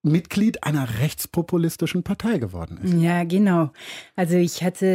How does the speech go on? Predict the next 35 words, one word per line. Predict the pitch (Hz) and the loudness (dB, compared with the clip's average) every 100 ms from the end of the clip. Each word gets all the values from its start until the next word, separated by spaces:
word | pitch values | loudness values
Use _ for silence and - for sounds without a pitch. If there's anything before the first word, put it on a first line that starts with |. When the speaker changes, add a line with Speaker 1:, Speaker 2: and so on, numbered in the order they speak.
| 180 160 | 4 2
Speaker 2:
äh, | 170 170 | 2 0
durch | 156 170 - | 0 -2 0
mein | 165 156 | 0 2
Leben | 156 170 170 | 2 2 2
in | 156 | 2
Deutschland | 147 151 - - 185 190 165 | 2 0 0 0 2 2 0
die | 160 156 151 | -2 0 0
politische | 139 160 165 185 180 127 | 0 -2 -2 -2 -4 -2
Entwicklung | 156 175 - 180 | -2 -2 -2 0
in | 165 | 0
Frankreich | 151 170 175 - 170 165 - | -2 -2 -4 -2 -2 -2 -2
halt | 165 151 | -4 -2
nicht | 165 170 - | -2 -2 0
mehr | 170 160 147 | 0 2 0
so | 151 143 139 _ _ _ | -2 -4 -4 _ _ _
zu | - 147 | -4 0
hundert | 151 202 214 - | 4 4 2 -4
Prozent | - 185 - 214 226 - | -6 -4 0 2 2 0
auf | 180 - - | -2 -4 -8
dem | 196 185 | -2 0
Schirm | - 208 233 254 226 | 0 0 2 4 4
und | 175 | 2
wollte | 165 165 165 | 0 -2 -4
aber | 160 160 139 | -2 -2 0
rückblickend | 220 247 208 180 - 165 151 | 0 0 -2 -4 0 -2 -2
verstehen, | 160 151 - 175 202 196 - - _ - | -4 -8 -2 2 2 0 -6 -20 _ -8
ab | 160 | -4
welchem | 160 165 - 160 | 0 -2 0 -2
Zeitpunkt, | - 170 180 - 185 180 175 - | 0 -2 -2 -2 0 0 0 -4
äh, | - 165 | -4 -2
François | 156 - 170 - | -2 -2 -2 -2
Louis | 156 165 165 | -2 0 2
einen | 160 | 2
anderen | 147 160 156 165 143 | 2 0 2 0 0
Weg | 165 - - | -4 -6 -16